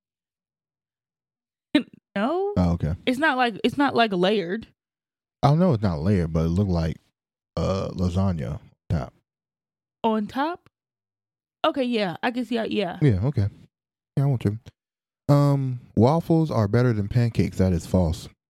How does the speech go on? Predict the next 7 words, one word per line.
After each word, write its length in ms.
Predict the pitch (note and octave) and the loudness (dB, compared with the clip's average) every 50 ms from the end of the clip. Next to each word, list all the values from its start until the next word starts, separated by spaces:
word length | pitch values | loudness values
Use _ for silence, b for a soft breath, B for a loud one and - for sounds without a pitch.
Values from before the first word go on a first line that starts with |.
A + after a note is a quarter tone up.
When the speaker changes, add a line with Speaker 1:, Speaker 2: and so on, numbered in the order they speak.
| _ - | _ -2
Speaker 2:
Pancakes 480 | - G2 F#2+ F#2 - F#2 F2 E2 - | 0 0 0 2 0 0 0 0 -4
are 400 | - - D#2+ D#2 C#2+ D2 E2 F#2 - - - _ _ _ _ _ _ _ _ _ _ _ _ _ _ - | -4 -2 0 0 0 -2 -4 -6 -8 -12 -20 _ _ _ _ _ _ _ _ _ _ _ _ _ _ -6
wheat. 280 | - F3 E3+ - - - _ - | -6 -4 -4 -4 -8 -8 _ -6
Speaker 1:
Top 320 | - A#3 A#3 A3+ - - - _ _ _ - | -2 0 0 -2 -2 -8 -16 _ _ _ -4
tier. 320 | - A3 F#3 D#3+ E3 F#3+ F3+ - _ _ _ _ _ _ _ _ - - - _ _ _ _ _ - D2 | -2 -2 -2 -2 -4 -8 -12 -16 _ _ _ _ _ _ _ _ -8 -8 -8 _ _ _ _ _ -6 -4
Speaker 2:
So, 200 | C#2+ C2+ A#1+ - - | -4 -4 -6 -6 -6
yeah. 220 | - F2 D#2 A#1+ | -2 -2 -2 -2